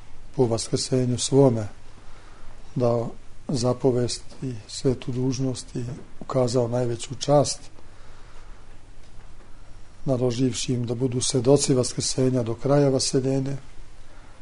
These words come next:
Od tada, dakle, pa evo do naših vremena i do kraja istorije, crkva Hristova, a posebno episkopi i sveštenoslужители u njoj, dužni smo da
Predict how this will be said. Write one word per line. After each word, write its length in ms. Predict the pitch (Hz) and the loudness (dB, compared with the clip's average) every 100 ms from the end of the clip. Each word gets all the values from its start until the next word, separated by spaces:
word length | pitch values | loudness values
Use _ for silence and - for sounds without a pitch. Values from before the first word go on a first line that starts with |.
| - - - | -10 -8 -4
Od 100 | 127 | -2
tada, 320 | 131 127 131 | 2 4 4
dakle, 380 | 117 120 - 131 - | 2 0 0 -4 0
pa 200 | 123 123 240 | -2 -2 -2
evo 240 | 147 120 117 | -2 -2 -4
do 140 | 117 | -4
naših 480 | 117 135 - 131 120 | -2 -2 -2 -2 0
vremena 460 | 120 117 123 131 131 - - | 0 0 -4 -4 -6 -6 -4
i 100 | 147 | -4
do 120 | 113 | -4
kraja 360 | - 127 131 117 | -2 4 4 4
istorije, 600 | 113 - 131 123 127 120 - - - - - - - - - - - - - - - - - - | -2 0 2 4 2 0 -6 -12 -14 -14 -12 -12 -10 -10 -10 -10 -10 -10 -14 -14 -10 -8 -8 -4
crkva 540 | - 131 - 131 110 - - | 2 2 2 -2 -4 -8 -6
Hristova, 520 | 131 - - 127 123 - - - - - | -4 -4 0 0 0 -6 -14 -14 -2 4
a 100 | 143 | 4
posebno 640 | - 135 - 143 131 123 - - - - - - - - - - - - - - - - | 6 6 8 4 4 2 -2 -16 -10 -10 -8 -10 -12 -10 -10 -8 -10 -12 -12 -12 -10 2
episkopi 640 | 135 120 120 - 123 - 120 | 2 4 0 0 -2 0 0
i 60 | |
sveštenoslужители 1000 | 107 135 - - 113 - 143 131 147 131 | 0 -2 0 0 0 0 0 4 6 6
u 100 | 131 | 6
njoj, 300 | 131 135 131 - - - - - - - - | 6 6 6 2 -6 -10 -12 -10 -8 -8 -8
dužni 460 | 220 127 131 123 139 | -2 2 4 4 4
smo 260 | - 131 120 | 2 0 0
da 260 | 120 120 | -4 -6